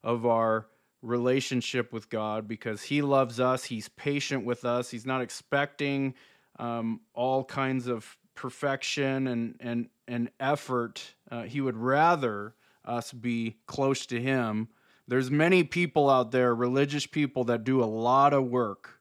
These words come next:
a lot of holy work and, and things that might even be following the, some of the commandments in the Bible. There's a lot of people that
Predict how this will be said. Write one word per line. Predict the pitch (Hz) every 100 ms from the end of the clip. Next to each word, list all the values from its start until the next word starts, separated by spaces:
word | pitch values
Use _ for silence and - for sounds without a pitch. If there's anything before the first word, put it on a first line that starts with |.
| _
a | 117
lot | 123 127 131
of | 123 113 _ _ _ _
holy | - 151 151 143 139
work | 131 127 131 127 123
and, | 110 107 -
and | 113 113 117
things | - 143 143 131
that | 127 123 113 _ _ -
might | 123 131 139 147
even | 143 139
be | 131 131
following | 139 127 143 139 139 139 123
the, | 113 101 _
some | - - 143 147
of |
the | 131
commandments | 131 123 123 135 139 139 127 131
in | 127
the | 117
Bible. | 113 120 127 123 110
There's | 117 117
a | 113
lot | 123 156
of | 156
people | 156 147 139
that | 123